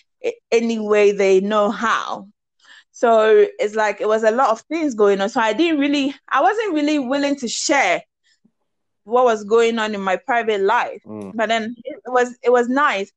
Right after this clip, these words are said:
Speaker 1: when he, you know, he went on his knees. I mean, it happened in his bedroom.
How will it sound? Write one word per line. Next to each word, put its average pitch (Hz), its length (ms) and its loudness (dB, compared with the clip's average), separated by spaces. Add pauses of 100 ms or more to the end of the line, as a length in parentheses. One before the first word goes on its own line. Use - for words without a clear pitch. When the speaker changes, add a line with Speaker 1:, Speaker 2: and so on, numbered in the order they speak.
(380)
Speaker 1:
when 247 200 -2
he, 226 300 -6 (240)
you 233 140 -10
know, 214 160 -2
he 233 80 -8
went 233 220 -6
on 185 120 -4
his 190 140 -8
knees. 247 560 -4 (240)
I 226 80 -2
mean, 233 220 0
it - 20 -2
happened 269 320 -2
in 208 120 -6
his 185 140 -10
bedroom. 196 840 -2